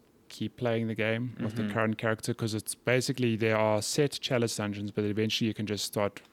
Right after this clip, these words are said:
Speaker 1: spawning new ones, if I'm not mistaken. They're, like, I suppose, randomly generated with different enemies and a whole
Speaker 2: Different
Speaker 1: thing. But
Speaker 2: bosses and, yeah.
Speaker 1: yeah, but the dif-, the reason I bring up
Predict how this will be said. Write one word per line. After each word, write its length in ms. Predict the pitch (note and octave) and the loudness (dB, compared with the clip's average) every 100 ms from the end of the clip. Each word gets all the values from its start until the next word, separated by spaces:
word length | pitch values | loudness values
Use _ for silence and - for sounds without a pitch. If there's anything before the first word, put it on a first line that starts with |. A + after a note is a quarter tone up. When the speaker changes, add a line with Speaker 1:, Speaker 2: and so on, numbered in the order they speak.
| - | -12
Speaker 1:
spawning 640 | - - A#2 A#2 A2+ G#2+ | -12 -2 2 4 2 2
new 180 | G2+ A#2 | 2 2
ones, 200 | B2 A#2+ | 2 0
if 120 | A#2 | -2
I'm 80 | A2+ | 0
not 180 | A2 A2+ | 0 -2
mistaken. 540 | G#2+ A2 G#2 A#2 A#2 - - - _ | -2 -2 0 -2 -2 -6 -20 -20 _
They're, 140 | B2 | 4
like, 380 | B2 A2+ A2 - | 4 4 0 -8
I 60 | C3+ | -10
suppose, 500 | - - A#2+ A2 - | -6 0 2 2 0
randomly 360 | G#2 A2+ A2 | 0 2 2
generated 680 | A2 G#2+ G#2+ G2+ G2+ - F#2+ | 0 0 2 0 0 -4 -4
with 160 | G2 - | -6 -4
different 320 | G#2+ - G2 | -4 -4 -6
enemies 460 | G2+ G2+ G2 G2 - | -4 -4 -2 -4 -4
and 260 | F#2+ G2 - - - - - | -4 -6 -10 -18 -20 -20 -4
a 60 | A2 | 2
whole 40 | G#2+ | 2
Speaker 2:
Different 200 | G2+ A2+ | 2 0
Speaker 1:
thing. 60 | G2+ | 4
But 80 | A#2 | 4
Speaker 2:
bosses 600 | A2+ A#2+ A2+ A2+ A2+ A2 | 4 2 2 2 -2 -4
and, 300 | G#2 G#2+ A2+ - | -6 -8 -10 -12
yeah. 140 | - C3+ | 0 4
Speaker 1:
yeah, 320 | C3 A2+ G#2 | 4 4 2
but 240 | C3 B2 | 2 0
the 140 | - C3 | 2 4
dif-, 460 | C#3 C3+ D3 A#2+ B2 | 4 4 -2 -2 2
the 180 | A#2+ | 2
reason 320 | A2+ C3 C#3 B2 | 4 4 4 2
I 60 | |
bring 260 | A2 A2+ G#2 | 4 2 2
up 200 | C3+ C#3+ | 0 0